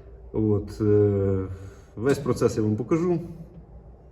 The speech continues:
Ось як воно працює, як воно відновлюється і чим я, власне, це все діло організовую і роблю.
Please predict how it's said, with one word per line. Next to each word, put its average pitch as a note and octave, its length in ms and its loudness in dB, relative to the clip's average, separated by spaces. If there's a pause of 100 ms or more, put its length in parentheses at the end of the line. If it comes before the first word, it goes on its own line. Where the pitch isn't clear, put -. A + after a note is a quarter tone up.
(500)
Ось A2+ 340 -2
як A2 180 2
воно A2 180 -2
працює, G#2+ 400 -2
як G#2 160 0
воно G#2 160 -2
відновлюється G2+ 600 -2 (480)
і G#2 60 -10
чим A#2 280 0
я, G2+ 140 0
власне, F#2+ 420 -2 (1000)
це - 160 -2
все G#2+ 180 -4
діло G#2+ 300 2
організовую A#2+ 640 0
і A2 320 0
роблю. D3 400 2